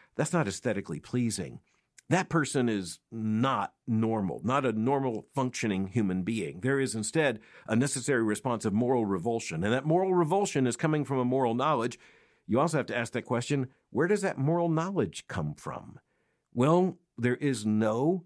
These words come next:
theory of evolution that can give us any adequate explanation for where that sense of evil and a corresponding sense of good would come from.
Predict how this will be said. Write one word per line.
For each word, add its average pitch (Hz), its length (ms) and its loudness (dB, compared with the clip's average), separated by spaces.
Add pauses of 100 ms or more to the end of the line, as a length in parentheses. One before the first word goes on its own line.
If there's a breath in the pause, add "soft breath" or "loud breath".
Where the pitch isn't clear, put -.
theory 131 400 0
of 120 160 -4
evolution 117 760 -2
that 120 140 -2
can 110 180 -2
give 107 180 -4
us 117 200 -2 (120)
any 147 400 0
adequate 131 600 -2
explanation 110 800 -4
for 92 140 -8
where 104 320 -2
that 113 300 -4
sense - 580 -2
of 104 260 -4
evil 101 580 -2 (520 soft breath)
and 120 140 2
a 110 40 -2
corresponding 117 600 -2
sense - 280 -4
of 80 200 -4
good 101 480 0 (100)
would 110 240 -2
come 117 320 -2
from. 120 440 -8